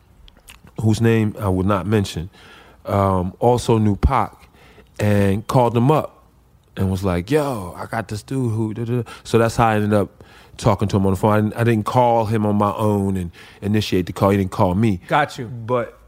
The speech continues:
Speaker 1: what happened was that there was, the call was made and then we ended up chat-, chopping it up. Um, yeah, Tupac was, I learned a lot from Tupac, working with Tupac.
Speaker 2: What, like what?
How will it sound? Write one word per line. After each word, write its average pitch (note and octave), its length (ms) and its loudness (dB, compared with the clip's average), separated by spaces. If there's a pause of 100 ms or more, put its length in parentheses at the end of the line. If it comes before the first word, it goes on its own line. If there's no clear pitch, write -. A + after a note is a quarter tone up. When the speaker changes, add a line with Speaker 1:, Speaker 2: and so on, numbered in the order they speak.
Speaker 1:
what B2+ 180 -6
happened A#2+ 300 -2
was G#2+ 180 2
that G#2 180 2
there A2 140 4
was, G#2+ 160 0
the G#2+ 180 -8
call A#2 300 2
was G2 100 -2
made A2 240 2
and G2+ 100 0
then G2 80 0
we G2 80 -2
ended F#2+ 140 -2
up F2+ 100 -8
chat-, - 360 -4
chopping G2+ 340 -2
it G#2 60 0
up. F#2+ 180 -2 (540)
Um, G#2 500 2 (1080)
yeah, D3+ 140 4
Tupac G3+ 520 2
was, C3+ 360 0 (800)
I E3 60 2
learned E3 240 4
a C#3 40 4
lot C#3 240 2
from A#2+ 120 -12
Tupac, F#2+ 420 -6 (760)
working G#2+ 240 4
with G2 100 0
Tupac. F#2 500 -4
Speaker 2:
What, F3 260 2
like D#3+ 200 2
what? C#3 300 2